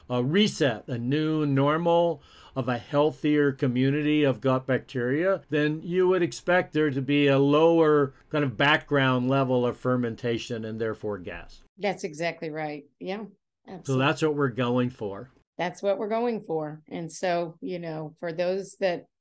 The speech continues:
Speaker 2: that go through this, it's, it's probably a good sign, actually, to,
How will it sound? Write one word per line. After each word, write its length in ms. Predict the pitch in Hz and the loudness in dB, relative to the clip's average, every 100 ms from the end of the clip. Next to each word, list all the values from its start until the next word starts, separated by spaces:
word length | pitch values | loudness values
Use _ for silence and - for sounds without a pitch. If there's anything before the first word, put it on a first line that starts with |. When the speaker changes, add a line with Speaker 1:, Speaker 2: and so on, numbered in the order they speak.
| - | -6
Speaker 2:
that 140 | 190 | -2
go 140 | 208 | 0
through 300 | 202 185 247 | -2 -2 -2
this, 320 | 180 160 143 - | 0 0 -2 -4
it's, 320 | 175 - - | -8 -8 -8
it's 200 | 180 165 | -8 -8
probably 600 | - - 214 220 170 170 | -12 -8 -6 -6 -8 -6
a 80 | 170 | -6
good 280 | 156 175 170 | -6 -8 -8
sign, 560 | - 170 220 226 - - | -10 -8 -8 -10 -12 -12
actually, 640 | 160 - - 135 - - - | -12 -12 -12 -12 -10 -12 -8
to, 420 | 180 160 151 156 | -6 -4 -6 -10